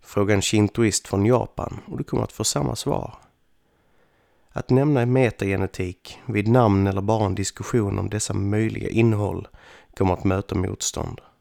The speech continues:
Men denna bild av vårt arv har inte sitt ursprung i ett hat för andra folk. Det har inte sitt uts-, ursprung i våldsamma ideologier eller forna politiska sammanslutningar, vinnare eller förlorare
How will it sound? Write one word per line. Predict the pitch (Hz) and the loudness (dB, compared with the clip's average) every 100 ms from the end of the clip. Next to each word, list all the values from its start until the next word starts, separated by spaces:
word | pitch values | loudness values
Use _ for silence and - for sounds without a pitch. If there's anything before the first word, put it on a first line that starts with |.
| _ _ _ _ _ _ _ _ - | _ _ _ _ _ _ _ _ 0
Men | 98 | 2
denna | 117 110 | 4 2
bild | 127 113 101 | 2 2 0
av | 98 | -4
vårt | - | -6
arv | 117 110 95 101 | 0 0 0 -4
har | 104 107 | -2 -2
inte | - - | -2 -6
sitt | 104 - | -6 0
ursprung | 110 117 - 101 95 90 | 0 0 -4 -2 0 -2
i | 90 | -4
ett | 95 - _ | -8 -14 _
hat | - 101 - | -2 -2 -2
för | - 104 | -6 -2
andra | 104 101 85 | -2 -2 -6
folk. | - - - - - _ _ _ _ - _ | -6 -8 -8 -18 -20 _ _ _ _ -20 _
Det | - | -2
har | |
inte | 127 | -2
sitt | - 110 | -2 -2
uts-, | 110 120 - | -2 -2 0
ursprung | 110 127 - 113 92 | 0 0 -2 -2 -2
i | 82 | -2
våldsamma | 101 104 113 - 104 98 95 | -2 0 0 0 0 2 0
ideologier | 98 98 98 104 101 98 | -2 -4 0 -2 -2 -4
eller | 95 95 | -6 -6
forna | - 117 117 101 | 0 2 4 2
politiska | - 107 104 - - - | -2 -4 -4 -4 -10 -8
sammanslutningar, | 101 101 101 98 101 95 - 95 - _ _ | -2 0 0 -2 -8 -10 -10 -10 -12 _ _
vinnare | - 117 131 - 92 | -4 0 0 -2 -4
eller | 120 95 | -4 -4
förlorare | 85 - 113 101 87 87 | -6 -4 -2 0 -2 -6